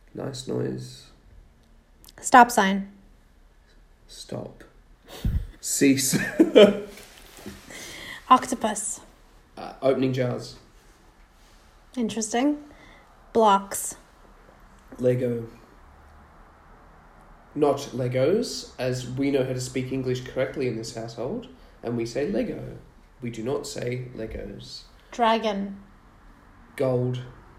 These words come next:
Speaker 2: Gold?
Speaker 1: Mm-hmm. They
Speaker 2: Hmm.
Speaker 1: protect gold, don't they?
Speaker 2: I guess. That's my favorite slot machine. I don't know.
Speaker 1: Oh my god.
Speaker 2: <laughs> Um, casino.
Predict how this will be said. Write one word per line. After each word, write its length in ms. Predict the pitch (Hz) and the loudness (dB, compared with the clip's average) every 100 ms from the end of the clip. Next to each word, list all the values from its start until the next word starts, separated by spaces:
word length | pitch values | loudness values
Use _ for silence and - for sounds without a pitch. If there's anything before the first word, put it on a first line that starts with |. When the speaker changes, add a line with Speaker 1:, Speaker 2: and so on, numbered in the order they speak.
| - - - - - - | -20 -20 -20 -20 -20 2
Speaker 2:
Gold? 540 | 269 392 320 233 277 - - | 8 10 10 6 0 -6 -12
Speaker 1:
Mm-hmm. 220 | 139 156 214 - - | -6 -6 -6 -10 -4
They 100 | 247 | -2
Speaker 2:
Hmm. 80 | 208 | -2
Speaker 1:
protect 380 | - 127 - - | -6 -8 -10 -10
gold, 240 | 196 - | -8 -8
don't 160 | - - | -10 -10
they? 100 | - - - - - - - - - - - - - - 247 | -10 -12 -18 -20 -20 -20 -20 -20 -20 -20 -20 -20 -20 -14 -8
Speaker 2:
I 20 | |
guess. 340 | 233 220 202 - | -2 -2 -4 -6
That's 120 | 254 | -2
my 100 | 285 | 2
favorite 240 | 302 233 | 2 2
slot 140 | 220 220 | -4 -4
machine. 260 | 196 214 | -8 -8
I 60 | 214 | -8
don't 100 | 208 | -8
know. 140 | 208 202 - - - - | -8 -12 -18 -20 -18 -10
Speaker 1:
Oh 80 | 127 | -8
my 160 | - - | -8 -12
god. 260 | - 53 - - - - | -14 -14 -14 -14 -14 2
Speaker 2:
<laughs> 180 | 381 392 453 - - - - - - - - - - - - - - - - | 2 4 0 0 -14 -20 -20 -20 -20 -20 -20 -20 -20 -14 -14 -14 -16 -10 4
Um, 460 | 254 254 254 247 | 8 8 6 0
casino. 520 | 240 247 269 226 196 | -2 -2 0 0 -2